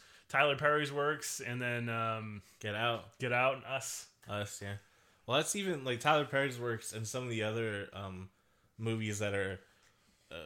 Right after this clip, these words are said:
Speaker 2: directed at a black audience are so low effort and pandering. Like, I f-, they seem so disingenuous to me. I know it's, I'm a white guy, so I can't say that definitely,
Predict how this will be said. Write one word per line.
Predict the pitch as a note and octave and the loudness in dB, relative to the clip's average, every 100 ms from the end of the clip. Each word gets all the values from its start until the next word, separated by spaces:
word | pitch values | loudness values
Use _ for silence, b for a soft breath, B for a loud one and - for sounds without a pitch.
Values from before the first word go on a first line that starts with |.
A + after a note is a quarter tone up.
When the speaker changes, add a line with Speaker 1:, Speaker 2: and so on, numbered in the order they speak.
| E2 E2 G2+ A2 | -12 -12 -10 -4
Speaker 2:
directed | G#2+ G#2 A2 - A#2+ | 2 4 4 4 2
at | A#2 A#2 | 4 4
a | |
black | A2 A#2 A#2 | 4 2 4
audience | B2 B2 C3+ C3+ B2+ - - - _ - | 4 4 2 -2 -6 -8 -8 -10 _ -10
are | G2+ G#2+ G#2+ G#2 G#2 - - | -4 -2 0 -2 -4 -10 -12
so | - D3 C#3+ | -2 2 4
low | C#3+ C#3 | 4 2
effort | C#3 C#3 D3+ C#3 A#2 | 2 2 0 0 -2
and | A#2+ A#2 B2 | -6 -6 0
pandering. | C#3 D3 B2 A2 G#2 G#2 | 0 0 -2 -2 -4 -4
Like, | G#2 G#2 | -4 -2
I | |
f-, | A2 - A#2+ | -4 -6 -2
they | A#2 | -2
seem | A#2 - C#3+ B2+ | -2 -6 -6 -4
so | A#2+ A#2+ | 0 0
disingenuous | A2+ G#2+ G#2 G#2 A#2 A#2+ G#2 - | 0 -4 -4 -2 -2 -2 -4 -6
to | G#2 | -4
me. | G#2 | -2
I | A2 | 0
know | A#2+ A#2 | 0 0
it's, | G#2 F#2+ - - b b b | -2 -6 -10 -12 b b b
I'm | A2 | -4
a | G#2+ | 2
white | A2 A2 | 2 2
guy, | G#2 G#2 | 2 -2
so | G2+ G#2 | -2 -4
I | G2 G2 | -2 -4
can't | - G#2 F#2+ b b b - | -6 -8 -8 b b b -10
say | - A#2 | -2 0
that | G2+ F#2+ F#2+ | 0 -4 0
definitely, | C3 - A#2+ G2+ G#2 | 0 0 -6 -6 -4